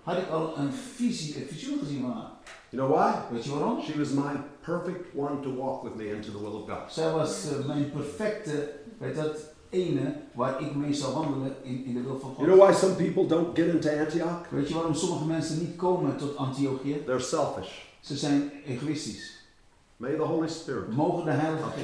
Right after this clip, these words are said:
Speaker 1: Geest
Speaker 2: the cross
Speaker 1: de, de, het kruis toepassen
Speaker 2: into our personal lives.
Speaker 1: in onze persoonlijke
Speaker 2: And
Speaker 1: leven.
Speaker 2: may we let go of things.
Speaker 1: En mogen wij dingen loslaten.
Speaker 2: 'Cause forty years later,
Speaker 1: Want veertig jaar later
Speaker 2: my wife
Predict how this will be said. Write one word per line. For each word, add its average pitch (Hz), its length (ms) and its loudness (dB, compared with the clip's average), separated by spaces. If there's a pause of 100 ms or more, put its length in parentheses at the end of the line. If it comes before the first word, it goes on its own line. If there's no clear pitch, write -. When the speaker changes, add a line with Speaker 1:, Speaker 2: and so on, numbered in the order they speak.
(120)
Speaker 1:
Geest 143 120 2
Speaker 2:
the 135 140 -4
cross - 540 -6 (280)
Speaker 1:
de, 120 160 -2 (180)
de, 127 80 -2
het 123 340 -4
kruis 175 340 2
toepassen - 500 -4
Speaker 2:
into 135 260 2
our 127 140 0
personal 131 440 -4
lives. 95 240 -6
Speaker 1:
in 143 140 -2
onze 135 180 0
persoonlijke 175 480 -2
Speaker 2:
And 156 100 0
Speaker 1:
leven. 123 100 2
Speaker 2:
may 156 160 4 (160)
we 165 60 8
let 170 200 4
go 147 60 6
of 151 240 4
things. - 400 -10 (100)
Speaker 1:
En - 20 0
mogen 151 260 0
wij - 200 2
dingen 156 320 2
loslaten. 120 640 0 (540)
Speaker 2:
'Cause - 240 -4 (880)
forty 165 240 4
years 160 280 6
later, 156 340 2 (100)
Speaker 1:
Want 123 180 -2
veertig 185 360 2
jaar 147 200 2
later 135 320 -2
Speaker 2:
my 139 320 2
wife 151 120 4